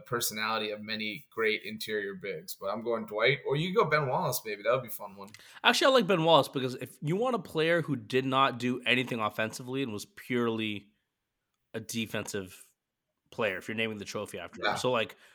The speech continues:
Speaker 2: Dikembe would be another good one, a little bit older, but another example of purely their values on the defensive end. And Dwight, uh, uh, was better on defense and offense, but still was a twenty point per game guy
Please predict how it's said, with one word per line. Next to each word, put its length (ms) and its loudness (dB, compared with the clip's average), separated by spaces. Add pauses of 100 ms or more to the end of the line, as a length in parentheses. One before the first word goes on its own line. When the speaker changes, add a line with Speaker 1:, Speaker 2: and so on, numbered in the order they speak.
(280)
Speaker 2:
Dikembe 520 8
would 140 2
be 80 4
another 420 2
good 220 -2
one, 160 -2
a 20 -8
little 140 2
bit 120 -2
older, 360 0
but 160 -10 (600)
another 300 2
example 500 -2
of 240 -8 (960)
purely 480 4
their 160 4
values 380 4
on 120 -4
the 60 -4
defensive 480 -10
end. 260 -16 (100)
And 240 -12 (420)
Dwight, 320 10
uh, 320 6
uh, 80 4
was 240 8
better 280 4
on 140 4
defense 380 -4
and 80 0
offense, 340 -2
but 140 -12
still 360 2
was 140 -8
a 60 -16
twenty 260 -2
point 260 -4
per 120 -12
game 180 -8
guy 320 -12